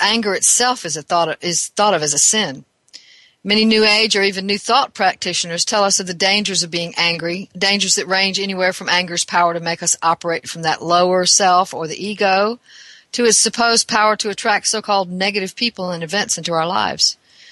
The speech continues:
We fear our anger, and we are ashamed of our anger. Therefore, we suppress our anger and even repress our anger so that it is left to leak out unconsciously through health problems, passive-aggressive, or even aggressive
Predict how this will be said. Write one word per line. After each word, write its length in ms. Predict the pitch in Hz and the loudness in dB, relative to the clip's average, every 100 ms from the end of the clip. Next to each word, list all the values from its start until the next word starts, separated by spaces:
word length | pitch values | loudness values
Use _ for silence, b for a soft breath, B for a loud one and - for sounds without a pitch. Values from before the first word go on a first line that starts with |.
| B B B | B B B
We 180 | 214 240 | -2 -2
fear 420 | - 254 262 240 | 0 2 4 4
our 240 | - 143 - | 4 4 2
anger, 520 | 156 147 139 139 - _ _ _ 160 | -2 -2 -4 -4 -10 _ _ _ -10
and 140 | 165 | -4
we 140 | 185 | 2
are 160 | 175 170 | 4 4
ashamed 420 | 165 - 170 165 | 4 2 0 -2
of 80 | 147 | 0
our 160 | 139 131 | 0 0
anger. 460 | 139 135 135 135 - b b b b b b | -2 -2 -4 -6 -12 b b b b b b
Therefore, 420 | 180 180 - 190 214 | 0 2 4 4 6
we 140 | 226 | 4
suppress 520 | - 247 269 262 214 | 2 0 0 2 2
our 140 | 170 151 | 2 2
anger 340 | 165 160 196 | 0 0 0
and 220 | - 202 | 2 2
even 240 | 208 202 196 | 0 0 0
repress 480 | 269 - 147 151 | -2 2 2 4
our 160 | 143 113 | 2 0
anger 320 | 139 139 151 | -2 -2 0
so 220 | - 190 | 2 2
that 100 | 180 | 4
it 80 | 185 | 2
is 220 | 190 190 | 2 2
left 340 | 190 196 208 - | 4 2 2 0
to 80 | 196 | 0
leak 320 | 208 220 220 | 2 0 2
out 220 | 208 - | 2 2
unconsciously 760 | 190 190 202 202 - 185 214 214 | -2 -2 0 0 0 0 0 -4
through 180 | 175 | -6
health 300 | 160 175 185 | 0 2 2
problems, 480 | - 202 202 233 233 | 0 2 2 0 -2
passive-aggressive, 880 | - 175 180 180 170 180 185 - 208 | 0 2 2 0 0 2 4 2 2
or 120 | 190 | 0
even 180 | 202 208 | 0 -2
aggressive 640 | 208 214 233 - 160 - | -2 0 2 0 -2 -10